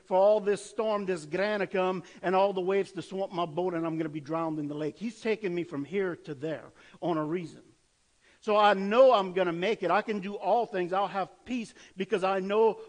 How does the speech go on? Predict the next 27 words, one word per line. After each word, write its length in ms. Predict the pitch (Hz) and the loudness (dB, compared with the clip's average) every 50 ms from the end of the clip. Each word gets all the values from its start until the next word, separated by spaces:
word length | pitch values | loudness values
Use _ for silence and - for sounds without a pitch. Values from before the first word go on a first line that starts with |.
| - | -10
whose 360 | - 254 294 302 311 262 160 180 | 0 2 4 4 4 2 0 -4
I 140 | 165 147 135 | -4 -4 -6
am 200 | 135 123 151 - _ _ _ _ _ _ _ _ _ _ _ _ _ _ _ _ _ _ _ _ _ _ _ _ - | -8 -10 -16 -18 _ _ _ _ _ _ _ _ _ _ _ _ _ _ _ _ _ _ _ _ _ _ _ _ -4
and 160 | 180 185 185 | -4 -2 0
his 540 | 185 190 202 208 170 220 247 269 240 185 190 | 2 2 0 2 2 0 0 0 -2 -4 -6
will 480 | 185 208 233 254 262 208 151 139 127 - | 0 2 2 4 4 2 -2 -4 -6 -8
for 100 | - 165 | -8 -6
my 180 | 160 156 147 147 | -4 -4 -4 -6
life. 200 | 143 139 143 139 _ _ _ _ _ _ _ _ _ _ _ _ _ _ _ | -8 -10 -12 -16 _ _ _ _ _ _ _ _ _ _ _ _ _ _ _
So 140 | - - 214 | -4 0 2
I'll 160 | 202 196 196 | 4 4 2
make 340 | 190 190 190 202 233 240 240 | 2 0 0 0 0 0 0
it 80 | 208 170 | -4 -6
across. 400 | 147 - - 156 135 131 127 - | -6 -8 -10 -14 -14 -12 -8 -8
I'll 240 | 165 190 180 180 | -6 -2 0 0
make 300 | 185 185 202 226 247 - | 0 2 2 2 2 2
it 120 | 233 175 - | 0 -4 -4
through 180 | - 185 185 | -4 -6 -4
this 220 | 160 170 160 - - | -4 -4 -6 -6 -8
storm 400 | - - 180 180 170 160 156 151 | -12 -8 -6 -4 -4 -4 -4 -6
in 160 | 135 135 135 | -8 -8 -10
life, 360 | 135 127 131 135 - _ _ _ _ - - _ - | -12 -14 -16 -16 -18 _ _ _ _ -20 -20 _ -6
whatever 360 | 160 165 185 190 185 185 196 | -2 0 0 0 0 0 -2
that 240 | 185 180 175 175 - | -2 -2 -4 -6 -10
storm 400 | - - - 185 185 180 170 160 | -16 -10 -6 -4 -4 -2 -2 -4
may 80 | 156 | -4
be." 400 | 156 147 135 190 156 117 113 107 | -6 -6 -8 -10 -10 -10 -14 -20